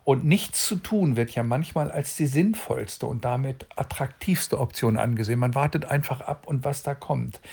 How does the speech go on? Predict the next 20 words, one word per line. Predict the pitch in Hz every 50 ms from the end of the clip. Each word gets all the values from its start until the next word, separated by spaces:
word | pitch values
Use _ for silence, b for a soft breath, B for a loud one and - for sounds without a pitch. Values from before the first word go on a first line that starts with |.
| B B B B B B B B
Aber | - 139 139 143 143 143 - - - - - -
der | 151 147 147 139 143 139 139 - - - - -
derzeitige | 147 175 180 - - 175 160 156 156 - 147 131
Stand | - - 143 160 196 214 214
ist | - 165 147 -
für | - - 151 143
den | 147 139 135
Präsident | - - 147 131 - 127 131 127 123 123 - - _
Biden | 113 104 117 143 170 180 180 170
und | 151 147 143
seine | - 135 135 131 131
Administration | 131 135 - 139 131 127 123 - - - 127 - - - 147 151 139
ein | 123 123
absolutes | - - - - - 147 123 120 120 - 117 -
Fiasko. | - - - 165 190 185 - - - - -
Das | - - 92 -
darf | - 123 110 -
man | 131 131
nicht | 127 123 -
vergessen. | - 131 127 143 143 139 - 107 95 -